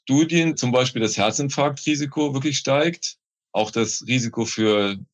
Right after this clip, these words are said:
Thrombosen, also Blutverstopfung an den Beinen, mit im Prinzip auch dem Risiko einer Lungenembolie. Und natürlich ist es die Herzschwäche, die verstärkt, äh, auftreten kann. Das kann zu, zu Stürzen führen. Und das ist natürlich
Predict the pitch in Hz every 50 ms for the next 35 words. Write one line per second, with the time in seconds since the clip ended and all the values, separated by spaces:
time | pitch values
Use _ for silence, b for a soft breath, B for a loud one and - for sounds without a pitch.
0 | _ _ _ - - - - 110 107 95 107 127 156 165 151 151 104 90 90 92
1 | 90 120 147 143 - 147 127 - - 131 127 - 127 120 110 104 101 95 87 98
2 | 107 123 135 156 170 180 180 175 - _ _ _ _ _ _ _ - 95 110 -
3 | - - 101 90 - 101 95 87 - 131 127 98 113 - - 107 107 104 95 87
4 | 110 120 120 110 113 - - 110 101 85 98 98 92 90 87 85 87 90 101 120
5 | 131 143 151 151 143 156 151 156 160 165 170 180 190 196 190 - _ _ _ _
6 | _ b b b b b b b b _ 139 147 160 156 139 - 165 160 165 151
7 | 131 - 147 107 113 143 139 143 135 - 147 135 139 156 175 170 - - - -
8 | - 110 113 113 117 131 120 - 117 117 113 107 - - - _ - - - 110
9 | 107 - - 113 110 117 113 - - - - 117 110 78 95 120 113 - 127 127
10 | 127 127 120 - 123 127 127 131 135 131 - _ _ _ _ _ _ _ _ 101
11 | - 95 92 90 - - - _ - _ - - - 90 85 - - 147 165 175
12 | 175 - 147 135 - - 135 135 131 127 127 123 120 120 _ _ _ _ - 101
13 | 107 104 90 107 110 101 95 85 - 107 107 - 101 101 98 - -